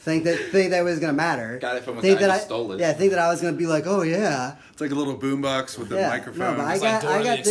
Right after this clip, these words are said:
Speaker 1: shit
Speaker 4: Explorer on
Speaker 1: from
Speaker 4: it.
Speaker 1: North Korea, straight from Kim Jong Un. God, thank you, God,
Speaker 3: Cassette
Speaker 1: he's
Speaker 3: tape.
Speaker 1: still alive. He almost died. We almost lost the national treasure.
Speaker 4: Heard he's not doing good though.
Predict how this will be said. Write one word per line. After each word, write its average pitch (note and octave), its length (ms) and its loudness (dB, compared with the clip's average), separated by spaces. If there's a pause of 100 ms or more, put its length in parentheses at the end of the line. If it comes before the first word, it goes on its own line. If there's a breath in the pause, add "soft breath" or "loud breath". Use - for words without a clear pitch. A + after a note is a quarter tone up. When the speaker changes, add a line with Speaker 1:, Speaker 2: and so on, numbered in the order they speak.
Speaker 1:
shit C#3+ 100 -2
Speaker 4:
Explorer C3+ 180 0
on C3 140 -2
Speaker 1:
from C#3+ 60 2
Speaker 4:
it. C#3 40 2
Speaker 1:
North E3 280 -2
Korea, D#3+ 440 -2
straight C#3 260 -6
from C#3 180 -8
Kim C#3 200 -4
Jong C3 200 -8
Un. C3+ 200 -4
God, C3 320 -6
thank D#3+ 200 -4
you, F3 100 -4
God, D#3 180 2
Speaker 3:
Cassette C#3 140 -2
Speaker 1:
he's D3 120 -4
Speaker 3:
tape. B2 80 -6
Speaker 1:
still C#3+ 160 -2
alive. A#2+ 400 -6
He B2+ 120 -6
almost B2+ 260 -8
died. A2+ 340 -10
We A#2 60 -12
almost A#2+ 240 -12
lost A#2 240 -12
the G#2 120 -16 (520 loud breath)
national A#2 340 -10
treasure. A#2 320 -12
Speaker 4:
Heard A3+ 120 -8
he's D4+ 180 -6
not D4+ 180 -6
doing D#4+ 220 -6
good F4+ 200 -6
though. G3+ 380 -2